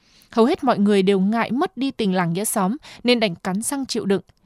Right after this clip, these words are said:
Ít ai muốn làm đơn gửi lên chính quyền địa phương nhờ xử lý. Chắc hẳn nhiều người trong chúng ta cũng có hàng xóm như vậy. Vậy thì hãy làm người hàng xóm mạnh mẽ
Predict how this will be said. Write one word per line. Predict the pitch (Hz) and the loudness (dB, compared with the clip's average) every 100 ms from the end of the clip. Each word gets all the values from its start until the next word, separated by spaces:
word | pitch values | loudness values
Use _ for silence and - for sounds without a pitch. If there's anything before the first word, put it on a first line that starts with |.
| _ _ _ | _ _ _
Ít | 277 - | -4 -2
ai | 220 214 208 | 0 2 2
muốn | 190 190 | 2 2
làm | 277 247 185 | 0 -2 0
đơn | 233 226 | 0 0
gửi | 220 190 | 0 0
lên | 185 254 247 | 0 -2 -2
chính | - 208 | -2 -4
quyền | 254 240 | -2 -2
địa | 165 | -2
phương | 156 - 247 208 | -6 0 0 0
nhờ | 196 196 175 | 0 0 0
xử | - | -4
lý. | 170 170 190 - _ _ _ _ - - | -2 -2 -4 -8 _ _ _ _ -16 -2
Chắc | 320 | 0
hẳn | 294 202 | 2 4
nhiều | 190 185 | 4 4
người | 185 185 | 4 2
trong | 247 | -2
chúng | 214 185 | -4 -2
ta | 233 220 202 _ _ | 2 2 0 _ _
cũng | 220 233 | -2 0
có | 220 | -2
hàng | 220 226 | -2 -2
xóm | - 190 190 | -2 -4 -4
như | 262 | -2
vậy. | 240 214 - _ _ _ _ - | 0 0 -2 _ _ _ _ 2
Vậy | 240 | 2
thì | 233 220 - _ | 4 -2 -4 _
hãy | 233 262 | -6 0
làm | 277 185 | 2 4
người | 190 | 2
hàng | 190 180 | 2 -2
xóm | - 180 254 | -2 -4 -2
mạnh | 294 | -2
mẽ | 202 214 302 | 0 0 -2